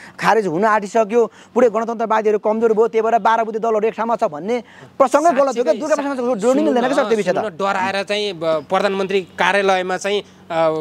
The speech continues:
Speaker 2: पुष्पकमल दाहाल प्रचण्डले बोलाएर, बाह्र बुद्धीलाई बोलाएर, अ, कुरा गरे होइन त
Speaker 1: होइन,
Speaker 2: अलिकति?
Speaker 1: यस्तो छ सर, अब सरकारको तर्फबाट
Speaker 2: उम्।
Speaker 1: आवश्यकता अनुसार सर्वदलीय बैठक राख्नु यो,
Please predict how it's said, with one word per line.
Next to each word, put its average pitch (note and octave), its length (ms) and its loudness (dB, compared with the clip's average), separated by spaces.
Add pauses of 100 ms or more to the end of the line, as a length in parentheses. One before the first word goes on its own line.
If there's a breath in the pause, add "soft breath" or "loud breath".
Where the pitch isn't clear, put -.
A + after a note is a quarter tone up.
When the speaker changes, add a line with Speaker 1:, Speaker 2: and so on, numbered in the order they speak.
(320)
Speaker 2:
पुष्पकमल G3 380 0
दाहाल F#3+ 160 0
प्रचण्डले F#3 520 -2
बोलाएर, F3+ 340 0
बाह्र F#3 260 -2
बुद्धीलाई F#3 320 -2
बोलाएर, F3+ 380 0
अ, G3 100 -2 (260 loud breath)
कुरा D3 460 -2
गरे F#3 180 0
होइन D#3 240 -6
त F3 60 -2
Speaker 1:
होइन, G3 220 2
Speaker 2:
अलिकति? C4 140 -2
Speaker 1:
यस्तो B3 180 -4
छ F3 180 -4
सर, F3 160 -2 (340 soft breath)
अब A3+ 140 0
सरकारको G#3 520 -2
तर्फबाट E3 460 0
Speaker 2:
उम्। D#3+ 440 -8 (120)
Speaker 1:
आवश्यकता G#3 480 2
अनुसार F#3 400 0
सर्वदलीय F3 500 0
बैठक D#3+ 200 -4
राख्नु D3+ 360 -2
यो, D3+ 280 2